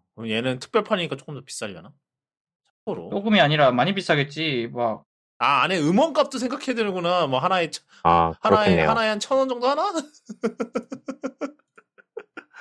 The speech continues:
Speaker 1: 참고로.
Speaker 2: 그 음원값, 그리고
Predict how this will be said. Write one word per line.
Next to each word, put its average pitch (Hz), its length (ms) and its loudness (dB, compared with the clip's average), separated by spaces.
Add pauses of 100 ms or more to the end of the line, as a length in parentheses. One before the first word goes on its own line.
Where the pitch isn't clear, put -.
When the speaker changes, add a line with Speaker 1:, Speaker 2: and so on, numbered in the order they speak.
(240)
Speaker 1:
참고로. 214 360 -2
Speaker 2:
그 139 60 0
음원값, 147 580 4 (140)
그리고 117 800 -6